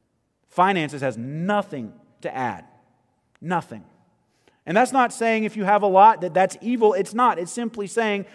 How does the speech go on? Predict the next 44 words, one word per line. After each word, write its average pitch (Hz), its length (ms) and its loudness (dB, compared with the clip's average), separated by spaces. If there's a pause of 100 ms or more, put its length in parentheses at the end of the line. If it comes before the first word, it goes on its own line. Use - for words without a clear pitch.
(140)
true 240 360 -4
prosperity 214 680 0
in 185 160 -4
God's 175 260 2
eyes 185 220 2
has 165 180 -6
nothing 185 380 -4
to 180 80 -2
do 165 320 0 (100)
with 170 200 -4
what 175 160 0
the 165 80 -2
world 156 320 0
says 151 240 -4
prosperity 123 840 -6 (580)
is. 113 440 -8 (880)
But - 80 -18
we 135 120 -6
need 151 120 -2
to 147 80 -4
move 151 160 0
on. 127 200 -2 (1120)
Let's 135 140 -16
look 147 160 -2
at 160 80 -8
verse 131 240 -4
four, 151 220 0
the 131 80 -6
contrast 151 760 -2 (340)
here. 120 240 -6 (400)
We've 131 180 -6
seen 196 460 -4
the 160 100 -2
way 165 240 4
of 147 140 2
God, 170 320 4
God's 180 280 2
way. 185 220 2
Now 165 220 0
let's 170 160 -6
look 175 160 -6
at 175 80 -8
the 160 60 -4
way 156 300 2